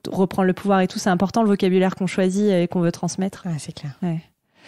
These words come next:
Speaker 1: Et alors, bah, la dernière question, un rituel de ce podcast que je pose à toutes mes invitées. Est-ce que tu as des modèles dans la vie ?
Speaker 2: Alors, j'ai pas,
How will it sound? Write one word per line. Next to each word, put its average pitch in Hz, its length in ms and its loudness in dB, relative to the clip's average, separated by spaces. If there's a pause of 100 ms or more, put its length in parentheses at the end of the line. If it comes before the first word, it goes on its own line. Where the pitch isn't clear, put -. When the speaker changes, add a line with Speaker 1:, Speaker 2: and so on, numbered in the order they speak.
(500)
Speaker 1:
Et 226 100 4
alors, 208 180 6
bah, 196 140 6
la 196 100 6
dernière 220 340 4
question, 226 400 2
un 247 120 4
rituel 226 400 2
de 226 80 6
ce - 80 -2
podcast 196 440 2
que 233 100 2
je - 80 0
pose 214 180 6
à 202 80 6
toutes 269 220 2
mes 233 180 6
invitées. 214 480 4
Est-ce 202 180 4
que 285 80 4
tu 285 160 2
as 220 60 6
des 190 140 4
modèles 185 640 4
dans 185 180 2
la 180 140 4
vie ? - 380 -6 (1700)
Speaker 2:
Alors, 196 200 2
j'ai 196 160 0
pas, 285 240 0